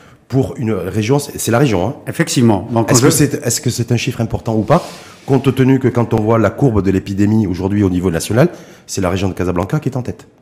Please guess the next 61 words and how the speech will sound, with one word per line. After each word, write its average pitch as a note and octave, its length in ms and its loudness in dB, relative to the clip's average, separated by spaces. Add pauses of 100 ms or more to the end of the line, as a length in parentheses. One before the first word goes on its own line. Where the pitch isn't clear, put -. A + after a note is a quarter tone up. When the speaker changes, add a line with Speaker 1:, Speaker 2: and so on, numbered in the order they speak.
(360)
Speaker 2:
Oui, G#3+ 280 2 (220)
c'est, F2+ 140 -6
ben, G2 100 -4
c'est F#2+ 140 -6
Casablanca. G2+ 220 -6
Speaker 1:
C'est B2 100 6
à A#2+ 60 6
peu C3+ 100 6
près C3+ 220 6
un B2 60 4
gros B2 180 4
tiers, A2 240 2
je - 80 -2
crois, G#2 160 4
Speaker 2:
Oui, B2+ 100 4
Speaker 1:
de, A2+ 80 -2
voilà. F2 180 0
Speaker 2:
oui, G3+ 240 4
oui, C3 140 2
c'est G#2+ 160 -4
Casablanca G#2+ 480 0
qui, A2 320 -4
qui G#2+ 180 -8
est G#2 40 -4
en G2+ 100 -8
tête. F3+ 260 -4
Sur, A2+ 280 -4
euh, A#2 180 0
je, G#2+ 140 -2 (160)
je A2 160 -4
ne A#2 80 -2
connais A#2 260 -2
pas C#3 120 -2
le C3+ 40 -4
chiffre G#2+ 240 -8
de A2+ 140 -4
ce - 280 -12
matin, D3+ 480 -4 (400)
mais A2 100 -2
on - 20 2
doit A#2 340 0
avoisiner A2+ 400 2
les A#2 140 0
trois A#2 180 -2
cents A#2+ 200 -4
patients, D3+ 340 0
je - 100 -4
pense, C#3+ 180 -2
Speaker 1:
Ouais, A2+ 100 4
Speaker 2:
sur, B2+ 40 6
Speaker 1:
un - 20 0
peu G2 60 6
plus G#2+ 120 6
de - 40 -12
trois B2 100 -4
cents B2+ 100 0
Speaker 2:
sur, A#2+ 80 2
Speaker 1:
patients. G#2+ 200 0 (140)
Speaker 2:
sur, A#2+ 320 -4
sur - 240 -8
Casablanca. A2+ 760 -2